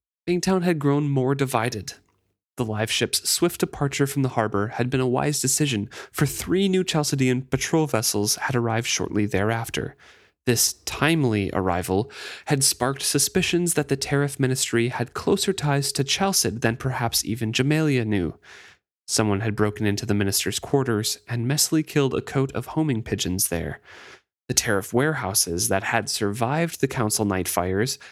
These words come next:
had been torched twice since then. This had led to the Chalcedean mercenaries guarding the minister's quarters by night,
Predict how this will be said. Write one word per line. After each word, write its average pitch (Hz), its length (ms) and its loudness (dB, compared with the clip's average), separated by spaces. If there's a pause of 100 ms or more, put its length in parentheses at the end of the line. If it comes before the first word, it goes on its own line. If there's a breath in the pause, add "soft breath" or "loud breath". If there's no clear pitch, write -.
had 147 140 2
been 139 140 2
torched - 440 -2
twice - 480 0
since - 320 0
then. 87 280 -6 (640 soft breath)
This - 160 0
had 175 180 0
led 160 260 2
to - 80 -4
the 139 120 2
Chalcedean 127 500 0
mercenaries 107 640 0
guarding 135 380 0
the 147 60 2
minister's 123 480 0
quarters 139 420 0
by 107 180 0
night, 143 320 0